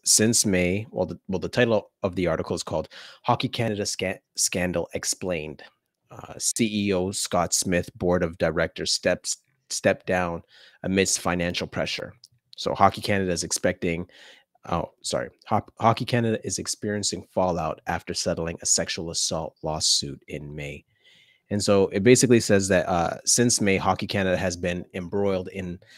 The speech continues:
a scandal after it was revealed by T S N that the organization settled a lawsuit with a woman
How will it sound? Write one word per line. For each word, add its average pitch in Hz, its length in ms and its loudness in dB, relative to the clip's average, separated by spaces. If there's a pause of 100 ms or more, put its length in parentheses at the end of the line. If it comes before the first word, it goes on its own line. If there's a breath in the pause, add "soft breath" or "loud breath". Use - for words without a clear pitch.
(140 loud breath)
a - 80 -4
scandal 95 580 -2
after 87 300 -4
it 76 80 0
was 82 220 -2
revealed 87 500 0
by 85 240 2
T 95 220 0
S 90 160 4
N 82 320 -2
that 82 160 -2
the - 60 0
organization 90 680 0
settled 87 360 0
a 87 40 0
lawsuit 87 560 0
with 82 180 -4
a 85 60 -2
woman 85 420 -2